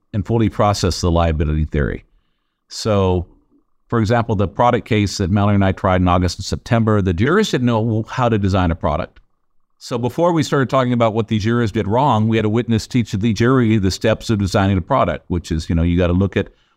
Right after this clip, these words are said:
what can go wrong and what's gonna happen if these things go wrong. And then can you design out the danger and make the product work without that danger of people getting hurt? If you can't, can you put a guard or somehow try to prevent the danger? And only if those two things don't work,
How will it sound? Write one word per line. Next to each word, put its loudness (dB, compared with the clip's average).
what -2
can 2
go 2
wrong 0
and 0
what's 0
gonna -2
happen 0
if 2
these 0
things 0
go -2
wrong. -2
And 2
then 2
can 0
you 2
design 0
out 0
the -4
danger 2
and 2
make 0
the -4
product -2
work 0
without 0
that 0
danger 0
of -6
people 0
getting 4
hurt? 0
If -4
you -2
can't, -2
can 0
you 2
put -2
a 2
guard 2
or -2
somehow 0
try -2
to -2
prevent -2
the -2
danger? -4
And -4
only 0
if -2
those 0
two -2
things 2
don't 0
work, 0